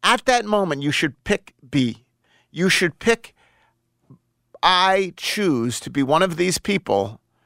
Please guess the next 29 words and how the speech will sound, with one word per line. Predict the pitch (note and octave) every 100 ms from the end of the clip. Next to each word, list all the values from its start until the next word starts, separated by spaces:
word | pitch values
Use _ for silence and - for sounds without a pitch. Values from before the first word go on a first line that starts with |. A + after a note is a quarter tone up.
| _ _ _ _ _ _
who | E3+ F#3 F3+ E3
happily | D3 F#3+ A#3+ A#3
goes | G3+ G#3 -
through | G3
life, | F3+ E3 -
'Oh, | - G#4+
there | G#3
was | F3+
a |
game | D#3 F3+ A3+
last | C4 F4 F#4
night,' | G4+ F4 - _ _ _ _ _ _ _ _ _
and | G3 G3+ D#3
does | G#3 D#3+
not | F3 A3 A#3 A3 F3
give | G#3 G3 -
a | F#3 F3
flip | - F#3+ G3+ -
or | C4 D4+ D4 C#4+ - - _ _
mildly | F3+ G#3+ A3+ A3 A#3+ B3 G#3+ A3+ G#3
cares | - G#3 G#3 G#3
if, | G3+ - D4
'Oh, | F#4+
that's | C4 B3 -
nice, | A3+ A3
the | -
Grizzlies | F#3 G3+ F#3 F#3+
won,' | D#3+ E3 E3+ F3+ F3+ - _ _ -
but | F#3+